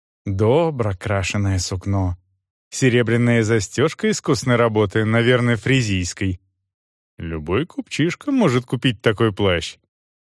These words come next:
«Верно. Да вот только никакой купчишка никогда не купит меч с золотой ручкой. Зарежут купчишку за такой меч». «С золотой ручкой?» — Волков усмехнулся.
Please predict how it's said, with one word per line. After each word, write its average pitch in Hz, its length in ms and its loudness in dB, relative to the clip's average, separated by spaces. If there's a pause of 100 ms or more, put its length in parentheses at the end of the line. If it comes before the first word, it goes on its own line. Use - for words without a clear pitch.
(180)
«Верно. 123 840 0 (460)
Да 101 180 2
вот 131 220 0
только 151 380 2
никакой 151 500 2
купчишка - 680 -4
никогда 135 580 2
не 139 160 2
купит - 480 -6
меч 170 460 -2
с 143 100 -6
золотой 123 680 2
ручкой. 120 560 2 (420)
Зарежут 190 680 0
купчишку - 640 -2
за 123 200 2
такой 131 360 2
меч». 110 380 0 (760)
«С 98 60 -6
золотой 123 960 2
ручкой?» — 107 640 0
Волков 107 560 2
усмехнулся. 110 840 0